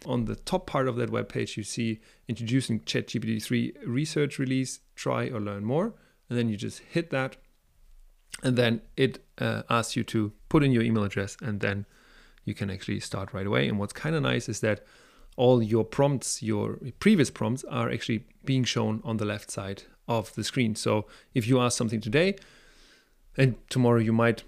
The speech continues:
wanna have a look what Chat G P T three are, uh, answered to your yesterday's query, then Chat G P T three actually shows you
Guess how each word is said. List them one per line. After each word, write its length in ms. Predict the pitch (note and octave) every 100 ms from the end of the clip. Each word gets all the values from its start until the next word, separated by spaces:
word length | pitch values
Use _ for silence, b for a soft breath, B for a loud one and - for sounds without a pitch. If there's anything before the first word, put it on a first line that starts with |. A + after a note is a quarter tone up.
| -
wanna 160 | A#2
have 140 | A2+ A2
a 40 |
look 260 | A#2 C3+ -
what 280 | D3 A2+ A2+
Chat 200 | - A#2
G 100 | A#2
P 80 | G#2+
T 100 | G#2+
three 200 | B2 -
are, 340 | - D3+ E3 -
uh, 60 | C3 A#2 A#2
answered 400 | C#3+ D3+ C#3+ B2+
to 300 | - - C3
your 300 | A#2+ A2+ B2 -
yesterday's 440 | C#3 A#2+ B2 G#2+ -
query, 520 | - E3 E3+ F3 D#3 -
then 460 | A#2 B2+ B2+ B2 A#2 _ _ _ _ -
Chat 220 | - A#2
G 80 | -
P 100 | A2
T 60 | G2
three 240 | A2+ A#2
actually 240 | A2 - A2
shows 480 | - B2 B2+ G#2+
you 220 | A2+ G#2